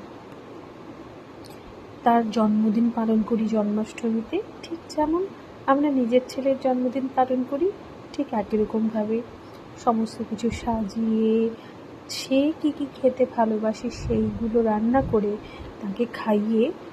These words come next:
আমরা তার জন্মদিন পালন করি, মানে একদম নিজের ছেলের মতো।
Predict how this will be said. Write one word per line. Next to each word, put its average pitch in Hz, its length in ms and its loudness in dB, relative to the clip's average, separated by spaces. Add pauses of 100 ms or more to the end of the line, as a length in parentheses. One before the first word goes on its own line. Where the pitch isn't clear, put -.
(160)
আমরা 202 400 2 (1200)
তার 254 160 2
জন্মদিন 214 540 2
পালন 208 340 0
করি, 202 200 -8 (840)
মানে 311 260 6 (260)
একদম 240 720 0 (480)
নিজের 247 240 4 (100)
ছেলের 196 300 0
মতো। 190 340 -2